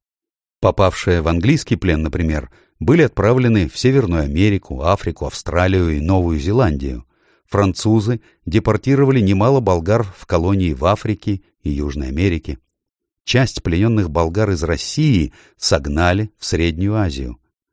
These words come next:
Греки заставляли болгарских пленников работать в Малой Азии. Нет информации о точном числе пленных болгар в Сербии, где было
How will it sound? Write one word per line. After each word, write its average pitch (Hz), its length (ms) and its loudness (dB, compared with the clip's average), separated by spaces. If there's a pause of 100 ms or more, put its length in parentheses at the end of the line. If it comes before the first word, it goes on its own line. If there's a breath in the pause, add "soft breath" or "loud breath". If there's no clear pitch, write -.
(240)
Греки 95 540 -2 (220 soft breath)
заставляли 104 640 0
болгарских 95 680 -2
пленников 95 640 -2
работать 87 600 -2
в 71 140 -10
Малой 85 340 0
Азии. 65 460 -8 (560)
Нет 123 340 0
информации 92 1120 -2 (320 soft breath)
о 87 160 -2
точном 135 600 0
числе 90 440 -2
пленных 104 460 -2
болгар 82 420 -2
в - 80 -12
Сербии, 80 580 -2 (260 loud breath)
где 78 220 -2
было 90 360 0